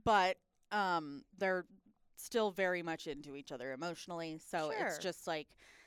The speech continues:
Speaker 1: they know that it'll, like, it will come.
Speaker 2: Yeah.
Speaker 1: Colleen and Matt go on a yacht. Yeah. <laughs> And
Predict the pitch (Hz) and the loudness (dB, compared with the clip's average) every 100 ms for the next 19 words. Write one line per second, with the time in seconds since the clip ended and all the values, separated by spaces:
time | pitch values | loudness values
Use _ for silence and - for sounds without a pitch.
0 | _ _ 196 185 180 175 175 180 175 170 | _ _ 0 2 2 0 0 0 0 -2
1 | 165 160 156 151 _ _ - 180 _ _ | -2 0 -2 -4 _ _ -6 -6 _ _
2 | 202 196 175 175 - 139 143 _ - 403 | -8 -4 -2 -4 -8 -8 -10 _ -16 -6
3 | 508 - _ _ _ _ _ _ _ - | -4 -4 _ _ _ _ _ _ _ 0
4 | 233 226 226 220 180 180 - _ _ _ | 2 2 -2 -2 -4 -4 -8 _ _ _
5 | _ - 190 180 185 196 151 95 - - | _ 0 0 2 -2 -2 -4 -4 -12 -16
6 | - - - - 156 185 202 285 _ 262 | -14 -16 -20 -20 -14 -14 -14 -18 _ -10
7 | - 285 - 294 _ - - - _ 220 | -4 -4 -4 -8 _ -20 -18 -20 _ 0
8 | 214 196 185 175 170 160 | 4 4 4 2 -4 -8